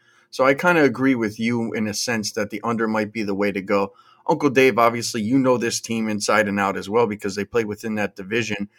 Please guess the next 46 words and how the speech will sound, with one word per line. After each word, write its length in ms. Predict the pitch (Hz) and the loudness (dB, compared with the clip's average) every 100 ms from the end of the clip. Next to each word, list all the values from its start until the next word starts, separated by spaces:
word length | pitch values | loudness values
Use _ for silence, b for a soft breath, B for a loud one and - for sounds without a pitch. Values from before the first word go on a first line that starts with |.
| b b | b b
and 340 | 110 107 104 | -2 0 0
you're 160 | 107 123 | 0 0
in 260 | 135 135 120 | 2 2 0
Florida. 600 | - 120 127 117 98 - b b | -4 2 4 4 2 -4 b b
So 160 | - 156 | -6 -4
I'm 80 | 170 | -2
just 200 | 170 - | -4 -2
curious 340 | 147 139 127 | 0 0 0
how 100 | 123 | 0
you 260 | 117 110 127 | 0 0 -4
feel 320 | - 120 110 | -4 -2 0
about 260 | 104 104 92 | 0 -2 0
Miami 380 | 104 110 110 | -2 0 -2
going 260 | 104 104 104 | -2 -2 -2
into 120 | 98 | -2
this 180 | 101 98 | -4 -4
season. 400 | - 120 107 104 | -4 -4 -4 -2
Maybe 180 | 117 117 | -4 -4
we 160 | 120 | -6
can 120 | 113 110 | -6 0
go 80 | |
ahead 120 | 107 104 | 0 0
and 120 | 101 | -4
clear 360 | - 120 110 | -4 -2 2
up, 240 | 117 107 _ _ _ - | 2 0 _ _ _ -6
you 80 | |
know, 120 | 107 101 | -4 -4
some 220 | - 117 | -4 -4
of 60 | |
the 80 | 104 | -6
fog 340 | - 113 117 98 | -2 0 0 -2
for 120 | 98 | -12
some 200 | - 107 | -8 -6
of 80 | 101 | -6
the 60 | |
bettors 400 | 95 117 110 98 | 0 2 2 -2
if 100 | 101 | -8
they 80 | 107 | -4
don't 180 | 107 - | -4 -2
really 220 | 107 101 | -2 -2
necessarily 460 | 101 - 110 101 101 | -4 -6 -6 -4 -2
know 180 | 104 | -2
which 260 | 101 104 - | -2 -4 -6
direction 400 | 110 107 - 98 | -2 -2 -2 -12
to 60 | 92 | -4
go 360 | 117 110 95 | 2 2 2